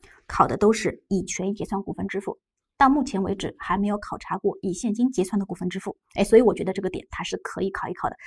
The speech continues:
啊，先考一下现金结算，让你做个一两年，对吧？然后呢，再让你转权益结算，那我觉得就考得比较完整了。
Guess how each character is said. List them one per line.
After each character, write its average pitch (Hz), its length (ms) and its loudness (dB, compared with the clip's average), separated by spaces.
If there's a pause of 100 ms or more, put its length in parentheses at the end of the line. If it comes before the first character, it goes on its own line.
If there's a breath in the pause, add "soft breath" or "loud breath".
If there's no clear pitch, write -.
(120)
啊， 190 80 4
先 285 200 4
考 294 160 0
一 - 80 0
下 180 140 0
现 208 220 2
金 240 100 6
结 180 80 2
算， - 280 0
让 226 180 6
你 - 160 -4 (180 loud breath)
做 311 240 10
个 175 220 2
一 247 60 6
两 185 200 4
年， 170 220 -10
对 233 80 -2
吧？ 220 80 2 (300 loud breath)
然 208 140 10
后 247 100 6
呢， 220 120 8
再 254 140 6
让 240 120 6
你 196 100 6
转 202 260 2
权 190 200 -4
益 202 40 2
结 190 100 -4
算， - 160 -2 (120)
那 196 180 2
我 180 80 2
觉 165 140 0
得 180 200 0
就 202 220 2
考 - 140 -4
得 185 80 -2
比 180 100 -8
较 185 120 2
完 185 160 0
整 196 140 -2
了。 185 80 -6